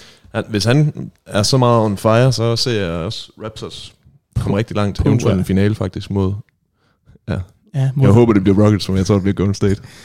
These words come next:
Speaker 2: Ej, du, du skal lige, du, du har lige et hold, der er i mente der. Portland Trail Blazers.
Speaker 1: Nej, stop med dem.
Speaker 2: Dame time. Fuldstændig vanvittigt. Jeg var nødt, jeg sad og så, jeg sad og så sidste quarter. Jeg så for tidligt op. Jeg skulle op i skole, og så, øh,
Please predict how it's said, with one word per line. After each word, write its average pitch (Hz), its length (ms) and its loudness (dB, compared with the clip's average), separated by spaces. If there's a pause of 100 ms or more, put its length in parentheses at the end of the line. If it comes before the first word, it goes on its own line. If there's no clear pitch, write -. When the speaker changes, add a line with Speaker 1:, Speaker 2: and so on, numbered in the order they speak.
(640)
Speaker 2:
Ej, 131 160 0 (360)
du, 139 80 -2 (120)
du 135 80 2
skal 135 200 2
lige, 131 80 0
du, 135 220 -2 (140)
du 143 60 2
har 139 140 4
lige 135 80 4
et 131 60 4
hold, 135 240 4
der 131 60 -4
er 127 60 0
i - 20 -2
mente 127 240 0
der. 123 100 -2 (320)
Portland 147 280 0
Trail 135 160 0
Blazers. 127 400 -6 (220)
Speaker 1:
Nej, 78 240 -12
stop - 260 -12
med - 100 -16
dem. - 80 -20 (120)
Speaker 2:
Dame 147 220 4
time. 139 340 -2 (760)
Fuldstændig 127 560 0
vanvittigt. 123 180 -2
Jeg 127 60 0
var 127 40 4
nødt, 127 220 0
jeg 131 120 2
sad 131 160 2
og 120 60 2
så, 131 180 -2 (140)
jeg 151 100 -4
sad 135 80 0
og 127 60 -2
så 131 120 0
sidste 135 280 -4
quarter. 135 240 2 (160)
Jeg 127 80 -2
så 139 120 -2
for - 100 -2
tidligt 139 240 2
op. - 220 -2 (440)
Jeg 135 100 -2
skulle 139 120 2
op 131 60 2
i 123 40 2
skole, 156 340 0 (140)
og 139 100 -2
så, 139 120 2
øh, 123 680 0